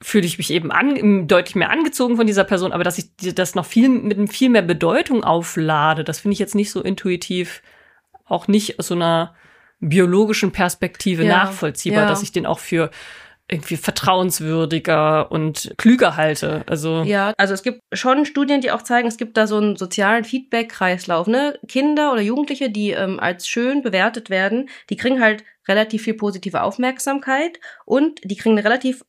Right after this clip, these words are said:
Speaker 2: freundliche Behandlung. Das beeinflusst natürlich deren Selbstbild und ergo auch, die haben eine höhere soziale Effektivität, weil die natürlich auch eine höhere soziale Kompetenz dadurch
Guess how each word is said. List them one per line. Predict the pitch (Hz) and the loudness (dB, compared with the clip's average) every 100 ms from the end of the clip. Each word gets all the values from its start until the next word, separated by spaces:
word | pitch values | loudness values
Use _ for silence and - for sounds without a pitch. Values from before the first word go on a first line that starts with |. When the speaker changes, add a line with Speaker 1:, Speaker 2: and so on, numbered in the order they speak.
| - | -6
Speaker 2:
freundliche | - 196 214 208 | 0 0 0 -4
Behandlung. | 185 170 165 160 | -4 -4 -4 -6
Das | 175 | -4
beeinflusst | - 135 214 226 | 0 0 -2 -6
natürlich | 202 196 185 | -8 -8 -8
deren | 175 175 | -6 -6
Selbstbild | 170 233 262 - 285 | -4 -4 -4 -2 -2
und | - 208 _ - | 0 -4 _ 0
ergo | 190 220 247 - | 2 2 0 0
auch, | 190 226 254 - - - _ _ | 2 2 0 -8 -20 -20 _ _
die | 196 | 0
haben | 202 214 - - | 2 2 -2 -4
eine | 202 185 185 | -2 0 2
höhere | 226 233 208 | 0 0 -2
soziale | 180 208 196 | -2 -2 -2
Effektivität, | - 208 202 185 185 220 285 269 | -2 -6 -8 -8 -6 -4 -2 0
weil | 220 | 0
die | 233 | -2
natürlich | 247 - | -6 -4
auch | |
eine | 233 | 0
höhere | 208 226 233 | 2 2 0
soziale | 233 226 214 | -4 -2 -2
Kompetenz | 220 226 262 262 247 | -2 -4 -4 -2 -4
dadurch | - 160 156 156 - | -4 -2 -2 -4 -8